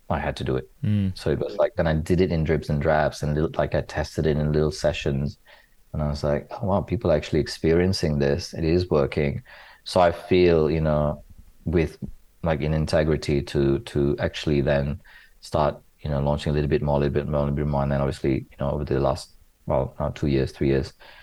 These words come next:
Speaker 1: um, um, it's in, like, in full, full swing and everything is online and some in-person stuff. So tha-, that's the first question.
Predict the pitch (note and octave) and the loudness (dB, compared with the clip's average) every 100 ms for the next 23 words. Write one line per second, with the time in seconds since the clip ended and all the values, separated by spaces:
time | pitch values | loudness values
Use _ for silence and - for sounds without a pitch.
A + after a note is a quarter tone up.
0 | - - _ _ D2 C#2 B1+ B1+ - _ | -20 -20 _ _ -2 0 0 -2 -8 _
1 | - D2+ - - F#2 - D#2 - C#2+ C2+ | -6 -6 -6 -6 -6 -2 -4 -2 -2 -2
2 | B1+ B1+ - C#2 C2 - C#2 - D2+ C2+ | -2 -4 -2 -2 -2 -2 -2 0 0 0
3 | C#2 C#2 C#2 C#2+ C2 C#2+ C#2 C2+ C#2 C2 | -2 -2 -4 -4 -4 -2 -2 0 0 0
4 | C2+ C#2 - - C#2 C#2 - - D#2+ C#2+ | -2 -4 -8 -6 -4 -4 -8 -8 -4 -2
5 | C#2 C#2 - C#2 - - D#2 C#2 - _ | -2 -4 -4 -4 -4 -2 2 2 -2 _
6 | E2 D2+ F2+ D#2+ D2+ D2 D2 - - C#2+ | 2 2 2 0 2 2 0 0 -4 -2
7 | C2 - B1+ F#2 | -2 -2 -2 -4